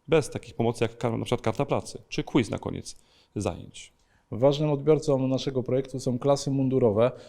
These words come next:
Speaker 2: E, dla nich też, e, ten podawany materiał jest dość specyficzny i chyba powinien być, e, wzbogacony o takie elementy, które w normalnym, w cudzysłowie, nauczaniu, e, są bonusem, dodatkiem, a,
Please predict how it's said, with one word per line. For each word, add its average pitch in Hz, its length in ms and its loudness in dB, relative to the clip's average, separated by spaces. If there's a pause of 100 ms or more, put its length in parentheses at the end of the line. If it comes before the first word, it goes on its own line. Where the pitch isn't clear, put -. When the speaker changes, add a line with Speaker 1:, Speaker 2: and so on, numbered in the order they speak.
(160)
Speaker 2:
E, 110 200 2
dla 131 200 4
nich 143 220 0
też, 135 380 0
e, 120 220 4 (160)
ten 113 140 0
podawany 123 400 2
materiał 131 440 0
jest 123 180 0
dość 135 160 -2
specyficzny 139 720 -2
i 131 200 -2
chyba 160 360 2
powinien 139 480 0
być, 131 320 -2
e, 117 200 4
wzbogacony 120 720 -2
o - 80 -4
takie 139 280 0
elementy, 135 400 2
które 127 260 0
w - 340 -14
normalnym, 113 540 4
w - 40 -6
cudzysłowie, 127 440 -2
nauczaniu, 143 520 0 (380)
e, 117 220 4
są 135 300 4 (460)
bonusem, 135 680 4
dodatkiem, 131 560 4 (320)
a, 127 300 2